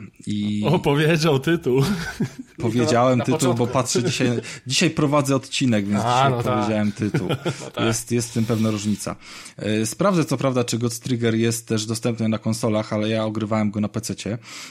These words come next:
Speaker 1: Mm, to jest gra w, y, charakterystyce, y, powiedzmy twin stick shootera, czyli że celujemy sobie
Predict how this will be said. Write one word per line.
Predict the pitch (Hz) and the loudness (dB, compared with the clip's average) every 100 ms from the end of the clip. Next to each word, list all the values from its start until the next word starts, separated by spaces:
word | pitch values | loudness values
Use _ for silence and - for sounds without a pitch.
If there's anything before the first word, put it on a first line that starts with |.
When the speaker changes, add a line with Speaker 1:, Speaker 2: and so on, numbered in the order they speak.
| - - | -12 -2
Speaker 1:
Mm, | 104 104 104 107 | 0 2 2 2
to | 107 151 | 2 0
jest | 147 127 | 0 0
gra | 120 127 127 | 0 2 2
w, | - - | -2 -4
y, | 117 117 113 113 110 110 110 107 107 107 - | 0 2 2 2 0 0 0 0 -2 -6 -4
charakterystyce, | 120 113 - 113 104 - 117 120 110 104 - - - | -2 -2 -2 -2 -2 -2 -2 0 0 -2 -12 -20 -6
y, | - | -4
powiedzmy | 104 113 113 113 113 | -2 -2 -2 0 0
twin | 107 - 120 | 0 2 2
stick | 117 117 113 | 2 -2 -4
shootera, | - - - 113 120 120 107 | -2 -2 -2 0 2 2 0
czyli | - 104 104 | -2 -2 -2
że | 101 104 | -2 -4
celujemy | - 107 107 117 110 | -2 0 2 2 2
sobie | - 107 107 | 0 -2 0